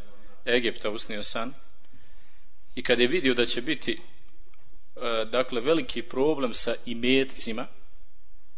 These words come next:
on nije tražio vlast. Nije tražio vlast, nego je tražio da ga postavi da raspoređuje, šta, jer im je objasnio san. Imat ćete sedam rodnih godina i da sve slažete, ostavljate.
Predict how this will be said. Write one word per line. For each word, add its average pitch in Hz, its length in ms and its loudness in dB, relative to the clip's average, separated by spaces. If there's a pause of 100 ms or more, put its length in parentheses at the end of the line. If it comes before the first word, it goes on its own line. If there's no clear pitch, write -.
(260)
on 117 100 -2
nije 156 220 -2
tražio 156 380 2
vlast. 131 360 0 (1400)
Nije 117 180 -2
tražio 156 340 0
vlast, 135 360 -2 (760)
nego 127 280 4
je 123 180 2
tražio 165 460 8
da 143 80 2
ga 135 120 6
postavi 175 600 2
da 143 160 4
raspoređuje, 143 1200 4 (880)
šta, - 220 0
jer 104 240 0
im 113 140 0
je 113 180 0
objasnio 127 500 2
san. 98 240 0 (840)
Imat 123 200 2
ćete - 220 0
sedam 120 360 2
rodnih 120 340 0
godina 117 500 -2 (600)
i 123 140 2
da 113 80 2
sve 120 220 0
slažete, 104 600 0
ostavljate. 95 580 -2